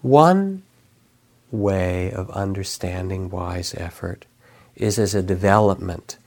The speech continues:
a practice to nourish, to let go, to abandon, to purify, to cleanse, to, to plant seeds, to become better. And we do that, and it's helpful. But this places it in time.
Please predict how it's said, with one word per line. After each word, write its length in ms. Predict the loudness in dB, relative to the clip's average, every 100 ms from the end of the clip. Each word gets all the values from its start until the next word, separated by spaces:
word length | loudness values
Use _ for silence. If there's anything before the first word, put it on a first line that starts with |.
| _ -14 -6
a 80 | -6
practice 680 | 2 6 6 2 -6 -8 -4
to 140 | 0
nourish, 600 | 4 8 10 10 8 0
to 180 | -6 -6 -8 -4
let 320 | 6 6 6 8
go, 300 | 12 12 10
to 120 | 6
abandon, 540 | 6 6 8 6 4
to 80 | 2
purify, 600 | 0 2 2 0 -2 -4
to 120 | -6
cleanse, 600 | -4 0 2 2 -2 -6
to, 240 | -8 -6 -6 -10 -20 -20 _
to 120 | -8 -8
plant 480 | 0 2 2 2
seeds, 400 | 0 0 0 0 -4
to 100 | -2
become 400 | -2 -4 -6 -4
better. 460 | -6 -6 -10 -12 _ _ _ _ _ _ _ _ _ _ _ _ _ -2
And 180 | 0 0
we 100 | 0
do 220 | 2 2
that, 360 | 2 -2 -6 -10
and 120 | -8 -6
it's 140 | -6
helpful. 520 | -8 -8 -10 -20 -20 _ _ _ _ _ _ _ _ _ _ _ _ _ _ _ _ _ _ -20 -20 _
But 160 | -2 2
this 180 | 0 0
places 600 | 0 0 0 -2 -2 -2
it 160 | 0
in 260 | 2 2 0
time. 640 | -6 -8 -6 -8 -10 -12